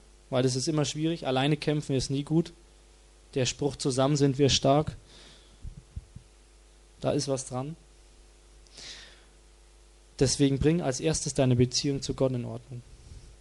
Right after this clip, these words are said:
Und der zweite Punkt ist dann, wenn es gerade um so Regeln und Gesetze geht, wo wir oft an diesem Punkt stehen, wo wir nicht so genau wissen, was will Gott jetzt eigentlich von mir, was muss ich jetzt eigentlich machen, was ist jetzt eigentlich falsch, was ist richtig,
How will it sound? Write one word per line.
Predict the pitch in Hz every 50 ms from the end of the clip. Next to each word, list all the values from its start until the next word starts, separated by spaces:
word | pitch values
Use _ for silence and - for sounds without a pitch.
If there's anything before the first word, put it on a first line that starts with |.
| _ _ _ - _ _ _ _ - - - -
Und | - 135
der | 135 131
zweite | 131 - - 160 175 196 185
Punkt | - - 147 139 135
ist | 139 131 - 147
dann, | 143 147 127
wenn | 127 127 131
es | - - -
gerade | - 147 170 190 180 151 131
um | 131 127
so | 127 131
Regeln | 123 131 151 170 170 160 151 147
und | 135 131
Gesetze | 131 135 123 147 160 156 - - 131
geht, | 127 135 131 131
wo | 131 127 135
wir | 147 175
oft | 220 247 - -
an | 147 131
diesem | 127 123 123 123
Punkt | 123 - 160 160 156 -
stehen, | - 143 135
wo | 135 135 131
wir | 143 147
nicht | 170 170 -
so | - 156 139
genau | 143 131 131 127 127 127
wissen, | 143 170 175 - 151 147 143 - - - - - - - - - -
was | - 135 127 131 139
will | 165 180
Gott | 175 - 139 127 123
jetzt | 131 123 -
eigentlich | 131 123 123 123 120 -
von | - 135 123 127
mir, | 131 143 131
was | 127 131 127 -
muss | 156 156 156
ich | - 151
jetzt | 147 131 -
eigentlich | 131 131 127 123 -
machen, | 160 156 147 147
was | 127 127 127 -
ist | - 170 -
jetzt | 151 135 - -
eigentlich | 131 127 127 120 -
falsch, | - - 135 131 131 120 - 131
was | 123 113
ist | 120 120 - -
richtig, | 143 147 - - - 127 131 - -